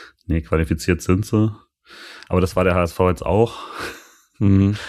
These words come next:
Speaker 1: Aber die
Speaker 2: Ja.
Speaker 1: haben halt nochmal von zu Hause gespielt. Ich glaube, das ist schon ein Unterschied.
Speaker 2: Ja.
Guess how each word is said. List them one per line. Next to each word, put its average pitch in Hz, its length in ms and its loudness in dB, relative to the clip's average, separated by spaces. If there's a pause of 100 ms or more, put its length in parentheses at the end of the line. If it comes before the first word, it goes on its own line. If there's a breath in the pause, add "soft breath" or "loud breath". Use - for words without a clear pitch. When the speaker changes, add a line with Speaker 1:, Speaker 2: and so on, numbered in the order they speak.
(100)
Speaker 1:
Aber 98 160 -2
die 98 80 0
Speaker 2:
Ja. 101 60 4
Speaker 1:
haben 101 60 4
halt 95 120 -2
nochmal 95 200 2
von 90 160 -2
zu 87 160 -2
Hause 87 240 0
gespielt. 76 360 -4
Ich - 80 -10
glaube, 80 180 0
das 80 140 -2
ist 78 60 -10
schon 78 180 -2
ein 76 60 -2
Unterschied. 76 440 -8 (580)
Speaker 2:
Ja. - 180 -4